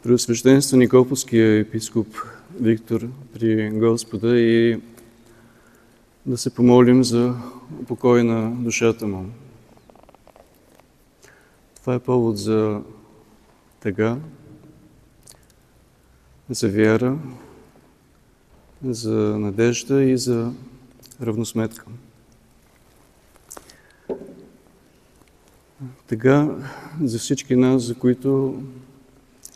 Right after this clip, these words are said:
утешението и подкрепата от личното общуване с владика Виктор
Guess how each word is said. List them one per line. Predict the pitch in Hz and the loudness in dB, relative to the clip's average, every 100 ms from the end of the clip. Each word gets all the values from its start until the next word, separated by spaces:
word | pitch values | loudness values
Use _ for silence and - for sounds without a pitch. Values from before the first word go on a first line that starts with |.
| _ _ _ _ _ - | _ _ _ _ _ -12
утешението | 127 113 - 123 131 131 127 | -12 -6 2 6 6 4 2
и | 120 117 110 110 | 4 4 2 -2
подкрепата | - - 117 120 120 120 | -8 2 2 2 -2 -2
от | 104 101 - - - - - - | -2 -2 -8 -20 -20 -20 -20 -8
личното | 113 113 110 127 110 113 | -4 -2 -4 -8 -4 -4
общуване | 104 - 117 113 107 104 | -4 -4 0 0 -2 -6
с | - 104 - - - - - - - - - _ _ _ _ - | -8 -10 -8 -8 -10 -14 -20 -20 -20 -20 -20 _ _ _ _ -6
владика | 110 113 - | -2 -2 0
Виктор | 107 120 - 139 147 | 0 0 -2 -6 -6